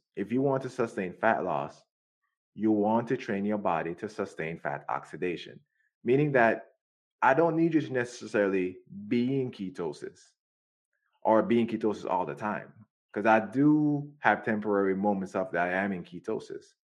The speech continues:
But your body needs to be able to train, to be trained to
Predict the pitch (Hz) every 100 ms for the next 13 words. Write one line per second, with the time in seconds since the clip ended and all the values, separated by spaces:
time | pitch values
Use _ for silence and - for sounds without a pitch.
0 | _ _ _ _ _ _ _ _ _ _
1 | - 113 - 113 110 131 147 139 131 113
2 | 117 107 98 92 - 120 104 95 87 98
3 | 104 110 101 98 98 87